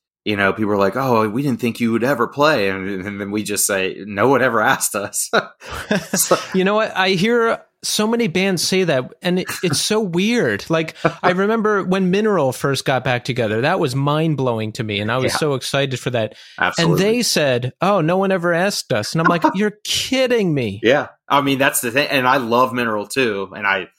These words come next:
Speaker 1: sadly missed that, the, the round of reunion shows. So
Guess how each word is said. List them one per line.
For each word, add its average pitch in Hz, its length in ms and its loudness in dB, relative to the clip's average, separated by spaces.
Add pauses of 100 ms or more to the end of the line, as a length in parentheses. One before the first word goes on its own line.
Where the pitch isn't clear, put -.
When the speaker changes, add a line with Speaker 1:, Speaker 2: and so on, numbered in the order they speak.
(160)
Speaker 1:
sadly 117 560 2
missed 120 340 -2
that, 92 360 -4
the, 95 500 -4
the 98 160 -4
round 98 320 0
of 87 80 -8
reunion 90 520 -6
shows. 87 420 -8
So 87 260 -8